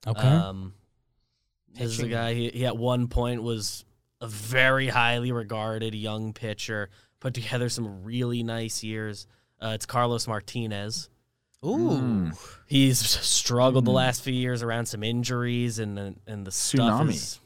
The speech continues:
Speaker 2: changed a little bit, but, uh, it's not hard to imagine some team can unlock it, and if he's healthy and they fix, you know, you're, you're always one switch away. One, one little change can,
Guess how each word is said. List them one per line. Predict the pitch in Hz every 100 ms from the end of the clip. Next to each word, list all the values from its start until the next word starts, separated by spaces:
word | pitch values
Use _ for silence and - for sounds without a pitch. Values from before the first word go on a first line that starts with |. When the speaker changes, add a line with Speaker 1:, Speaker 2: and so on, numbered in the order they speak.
| _
Speaker 2:
changed | - - 113 113 107
a |
little | 92 110 123
bit, | 110 123 127 - - 127
but, | 120 104
uh, | 98 98 92 92 _ _ _ _ _ _ _ -
it's | 120
not | 127 135 135
hard | 143 139 139
to | 135
imagine | 127 131 131 120
some | 120 - 127 123
team | 123 123 120
can | 110 117
unlock | 110 113 117 117 123
it, | 117
and | 107 98 -
if | 104 -
he's | 120 110
healthy | 117 120 120 - 123 123
and | 110 104 98 95 _ _ _ _ _ _ _ _
they | 117
fix, | 113 - 131 - - - _ _ _ _ _ _ _ -
you | 117
know, |
you're, | 123 127
you're | 139
always | 143 160 147
one | 156 147
switch | - 151 143
away. | 143 131 101
One, | 98 110 117 -
one | 123 135
little | 131
change | 120 127 123 120
can, | - 110 107 101